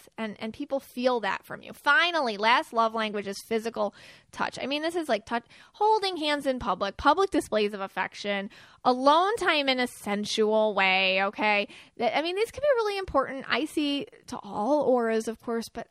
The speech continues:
I can see this with red and purples kind of being extra important. They want you to show them how much you love them in front of others. They wanna show other people how much you love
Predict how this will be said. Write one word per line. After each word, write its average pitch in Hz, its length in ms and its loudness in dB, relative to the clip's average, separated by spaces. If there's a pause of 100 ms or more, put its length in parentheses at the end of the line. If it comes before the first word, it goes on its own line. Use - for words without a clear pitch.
I - 140 -16
can - 180 -20
see 349 140 -4
this - 240 -6
with - 180 -8
red 143 200 -6
and 185 180 -10
purples 311 680 -2
kind 226 220 -4
of 214 60 -2
being - 160 -4 (120)
extra - 460 -2
important. 208 760 -4 (640)
They 262 200 6
want 302 400 2
you 247 340 -2
to 330 180 0
show 269 320 2
them 247 200 2
how 233 160 -4
much 254 240 -4
you 233 60 -6
love 208 440 0
them 311 140 -2
in 311 120 -2
front 302 180 0
of 294 80 -2
others. 294 260 2
They 220 120 0
wanna 220 240 -4
show 208 360 -4
other 214 280 -4
people 208 200 -6
how 202 140 -6
much 214 220 -6
you 214 80 -6
love 202 260 0